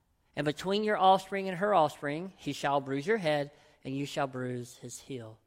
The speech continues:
The ultimate consequence that Satan will endure is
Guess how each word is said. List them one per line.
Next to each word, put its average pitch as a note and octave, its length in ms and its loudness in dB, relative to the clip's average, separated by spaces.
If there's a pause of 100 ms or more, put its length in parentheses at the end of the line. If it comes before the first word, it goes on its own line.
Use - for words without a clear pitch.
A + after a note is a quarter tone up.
(1040)
The D#3 140 -12
ultimate G3 760 6 (340)
consequence D#3+ 880 -6
that D3+ 120 -12 (180)
Satan F#3 580 -8
will E3+ 220 0
endure D3+ 500 -2
is C#3+ 300 -4